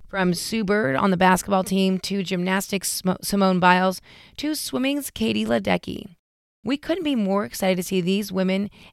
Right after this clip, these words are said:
and those of the U S women's soccer team dominate in their sport while cheering each other along. Did you know that women have won more than fifty percent of Team U S A's medals at the last two Summer Olympics? Simone Biles said,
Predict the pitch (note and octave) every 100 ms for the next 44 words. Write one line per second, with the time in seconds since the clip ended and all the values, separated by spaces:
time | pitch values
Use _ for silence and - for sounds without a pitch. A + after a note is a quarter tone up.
0 | - A#3 D4 A#3+ C4 A#3 G3+ G3 F#3+ F#3
1 | F#3 F3 - F3 - - B3 A#3+ F3 A3+
2 | A#3 B3+ C4 - G#3 G#3 - F#3 F3 -
3 | G#3+ C#4 G#3+ G#3+ G#3 F#3 F3 E3+ E3+ -
4 | G#3 F3+ _ - B3+ C#4 D#4+ F#4 C#4 G3+
5 | F3+ F#3+ G3+ F#3+ G#3+ B3+ B3+ F#3 F3+ F3+
6 | - F3 F3 F3 E3 - - C#4+ D#4 C#4+
7 | G#3+ G3 - G3 F#3+ F#3+ F#3 F3+ D#3+ E3+
8 | E3+ E3+ - F#3+ F#3+ F3+ F#3+ G#3 - F#3
9 | F3+ - F3 E3 E3 D#3+ - - - _
10 | _ - A#3 B3+ C#4+ A#3 A3+ A3 G3 A3
11 | G3+ G3+